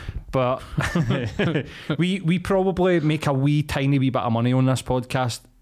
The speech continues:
Most months we break even, and that's a mix of Patreon, advertising and sponsorship like Alan's given us. So, um, if you enjoy what we do,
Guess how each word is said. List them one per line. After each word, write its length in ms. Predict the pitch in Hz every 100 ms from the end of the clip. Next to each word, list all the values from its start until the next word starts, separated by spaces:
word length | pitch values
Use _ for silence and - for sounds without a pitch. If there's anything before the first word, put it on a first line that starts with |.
| _
Most 340 | 135 135 135
months 340 | 151 143 - -
we 60 |
break 380 | 120 117 117 -
even, 380 | 120 117 127 117 - - -
and 160 | 117 123
that's 220 | 143 147
a 60 |
mix 320 | 127 135 - 131
of 200 | 113 101 - - -
Patreon, 800 | - 143 - 147 135 135 127 127 -
advertising 880 | 123 123 139 - 135 131 117 123 120
and 100 | 113
sponsorship 720 | - 117 120 135 - 135 -
like 220 | 123 117
Alan's 360 | 113 117 135 139
given 300 | 147 139 147
us. 140 | 139
So, 400 | - 127 123 113 - - - - - 117
um, 500 | 117 117 113 120 - - _ -
if 260 | 160 -
you 80 | 175
enjoy 280 | 156 143 139
what 120 | 139
we 140 | 127
do, 380 | 113 120 135 139